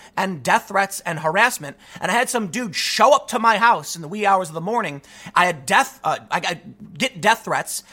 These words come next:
and someone tried, uh, well, someone, but a group of people threatened to shut down my anti-racism event. So the last thing I need to hear from you is, "Oh, the poor journalists of color." You see why I don't like these people? This dude is, in my opinion,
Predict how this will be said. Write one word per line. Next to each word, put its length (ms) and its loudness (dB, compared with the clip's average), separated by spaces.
and 160 -4
someone 300 2
tried, 480 2
uh, 200 -2
well, 120 -8
someone, 280 2
but 100 -2
a 20 -6
group 140 2
of 100 2
people 360 -8
threatened 420 0
to 100 -6
shut 400 -2
down 240 4
my 360 0
anti-racism 680 -6
event. 280 -10
So 100 0
the 80 6
last 340 4
thing 180 0
I 60 0
need 120 0
to 60 -4
hear 200 -2
from 240 -2
you 220 2
is, 200 -6
"Oh, 420 6
the 160 -4
poor 420 4
journalists 640 -2
of 180 -6
color." 480 -4
You 100 -6
see 180 -2
why 180 2
I 60 -2
don't 240 -4
like 200 -4
these 160 -10
people? 400 -12
This 220 4
dude 420 -2
is, 480 -4
in 160 -8
my 160 2
opinion, 640 -8